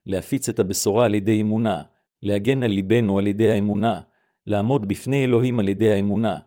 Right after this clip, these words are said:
להתגבר על העולם על ידי האמונה, ולהתייחס אחד לשני על ידי האמונה. מה עוד יש לנו מלבד אמונתנו?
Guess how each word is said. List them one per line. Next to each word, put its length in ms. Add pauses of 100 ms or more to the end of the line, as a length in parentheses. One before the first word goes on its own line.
(300)
להתגבר 540
על 120
העולם 340
על 100
ידי 220
האמונה, 480 (400)
ולהתייחס 640
אחד 280
לשני 400
על 100
ידי 220
האמונה. 460 (1040)
מה 160
עוד 220
יש 220
לנו 200
מלבד 440
אמונתנו? 680